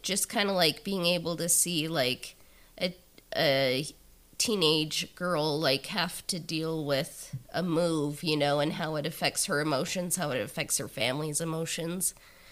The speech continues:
and kind of, like, you're able to see, like, the emotions, like, literally kind of, like, personified, and, uh, just, like, the message that it's okay to cry sometimes, you know,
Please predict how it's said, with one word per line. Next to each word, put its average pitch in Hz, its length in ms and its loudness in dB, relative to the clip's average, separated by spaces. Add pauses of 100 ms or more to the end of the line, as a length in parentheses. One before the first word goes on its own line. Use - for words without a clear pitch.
(240)
and 156 320 2
kind 175 240 -2
of, 156 120 0
like, 147 320 2 (400)
you're 175 200 0
able 170 320 4
to 156 100 2
see, 170 360 4
like, 147 320 0
the 165 120 2
emotions, 160 680 0
like, 135 260 -2
literally 151 840 0 (800)
kind 202 260 0
of, 147 140 0
like, 143 260 -2
personified, 170 1120 -4 (220)
and, 151 680 0 (640)
uh, 123 640 2 (960)
just, 202 280 -2
like, 160 300 0
the 202 80 -4
message 185 560 -2
that 165 340 2
it's 156 220 -2
okay 170 400 0
to 156 100 -2
cry 165 400 0
sometimes, 151 880 -2
you 160 140 -6
know, 170 380 -10